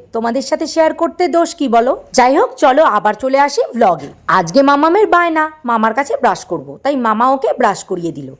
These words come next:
আর সকালে উঠে আজকে আর দুধ কর্নফ্লেক্স খায়নি, খেলো আজকে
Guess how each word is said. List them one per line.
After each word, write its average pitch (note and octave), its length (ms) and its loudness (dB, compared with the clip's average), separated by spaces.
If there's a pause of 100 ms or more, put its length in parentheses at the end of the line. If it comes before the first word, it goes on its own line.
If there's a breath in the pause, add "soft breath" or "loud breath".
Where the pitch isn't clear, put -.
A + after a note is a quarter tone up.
(180 soft breath)
আর C#4+ 140 2
সকালে G3 460 0
উঠে A#3 220 2
আজকে D4+ 320 0
আর - 160 2
দুধ D#4 200 2
কর্নফ্লেক্স G#3+ 500 0
খায়নি, D#3+ 320 -6 (340 loud breath)
খেলো G3 280 0
আজকে G#3+ 280 0